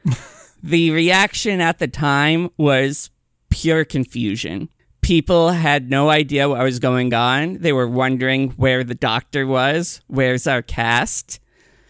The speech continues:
They are even more confused next week when the next serial has absolutely nothing to do with this or with the Daleks. <laughs> But yeah, it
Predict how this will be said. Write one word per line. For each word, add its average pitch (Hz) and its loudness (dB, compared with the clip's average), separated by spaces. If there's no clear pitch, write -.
They 180 4
are 196 6
even 202 0
more 247 2
confused 139 -2
next 170 0
week 113 -8
when 165 2
the 160 2
next 175 2
serial 156 0
has 151 2
absolutely 160 0
nothing 147 0
to 156 -6
do 127 0
with 127 -2
this 131 0
or 135 0
with 131 -2
the 143 -2
Daleks. 135 -2
<laughs> - 2
But 156 2
yeah, 151 2
it 156 0